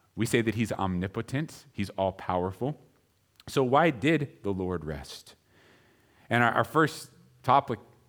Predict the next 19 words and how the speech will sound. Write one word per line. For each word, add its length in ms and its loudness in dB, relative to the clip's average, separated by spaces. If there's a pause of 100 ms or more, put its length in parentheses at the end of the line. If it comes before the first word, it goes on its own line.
(140)
topic 400 2
for 120 -4
application 560 0
is 140 -6
don't 320 0 (160)
defy 540 2
the 140 -4
design 600 -6 (140)
of 160 -2
rest. 600 -6 (1200)
It 100 -6
says 220 2
here 160 2
that 140 0
the 100 -2
Lord 300 0
sanctified 880 -6
the 80 -4
day. 320 -4